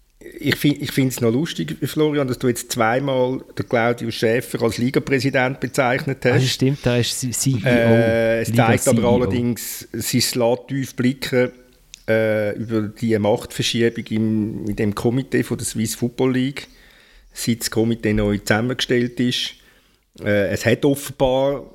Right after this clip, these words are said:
Speaker 1: es hat offenbar einen neuen Präsident, äh, aber der taugt wahrscheinlich nicht einmal zum Grüssen August. Also darum hat auch der C E O gestern den Pokal überreicht, darum hat der C E O über den Modus informiert, was eigentlich alles, äh, präsidiale,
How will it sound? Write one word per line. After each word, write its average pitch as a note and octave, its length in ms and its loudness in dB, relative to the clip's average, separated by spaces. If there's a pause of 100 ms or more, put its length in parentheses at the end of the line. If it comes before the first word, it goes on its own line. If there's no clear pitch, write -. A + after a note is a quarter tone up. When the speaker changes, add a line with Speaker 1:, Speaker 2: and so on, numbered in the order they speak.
(120)
Speaker 1:
es - 180 -4
hat A#2+ 220 0
offenbar B2+ 640 0
einen B2 240 -6
neuen B2 300 0
Präsident, A#2+ 640 0 (520)
äh, G2+ 400 0
aber F2+ 300 -2
der G#2 260 0
taugt G#2 400 0
wahrscheinlich G#2 680 0
nicht G#2 100 0
einmal G2+ 200 0
zum G#2+ 140 0
Grüssen A2+ 420 0
August. A2+ 460 -2
Also G#2 160 0
darum G#2 200 0
hat G#2 140 2
auch G2 320 0 (440)
der - 80 -2
C B2 320 0
E B2 60 2
O A#2 220 2
gestern A2 400 -4
den A2 140 -10
Pokal A2+ 480 0
überreicht, B2 640 0
darum G#2+ 140 2
hat G#2+ 160 0
der G#2+ 80 -2
C - 140 -2
E A#2 220 2
O G#2+ 160 0
über G#2 160 -2
den G2 100 0
Modus B2 460 0
informiert, A#2 680 0 (440)
was A2+ 160 2
eigentlich G2+ 300 0
alles, G#2 340 2
äh, G2 60 2
präsidiale, G#2 960 0